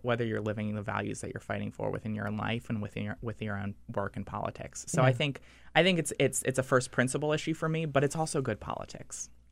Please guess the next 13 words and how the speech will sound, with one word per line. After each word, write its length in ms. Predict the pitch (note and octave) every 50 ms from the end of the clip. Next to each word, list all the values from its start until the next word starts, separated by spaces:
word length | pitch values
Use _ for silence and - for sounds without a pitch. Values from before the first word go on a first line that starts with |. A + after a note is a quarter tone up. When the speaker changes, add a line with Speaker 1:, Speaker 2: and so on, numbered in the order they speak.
| - - - - - - -
Speaker 2:
Let's, 420 | E3 F3 F#3+ A3 F4 - - - - -
uh, 320 | D3+ D3+ D3 C#3 C#3+ - - - - -
quickly 600 | - - G3+ G3 - - F3+ D#3+ D3+ D3 D3 - - -
pivot 320 | D#3 D3 C3+ C#3+ C3+ - -
to 140 | - D3
some 300 | C3 - - C#3 A#2+ A2+
policy. 960 | - - - - - C3+ B2 B2 A#2+ A#2 - - - A2+ G#2 A#2 A#2+ C3 C#3 - -
Um, 440 | C#3 C3+ C3 B2+ B2+ B2+ B2 A#2+ - - - - - - - - -
what 280 | F3+ F#3 C#4+ G4 G#4+
are 580 | - A3+ A3 G#3 F#3+ F3+ F3 E3 D#3+ D#3 - - - - - - - - -
some 420 | - - - - G3+ F3+ F3+ F#3+
of 260 | F#3+ F3+ D#3+ D3+ C#3
the 380 | C#3+ D3+ D3 C#3+ C#3 C3+ C3+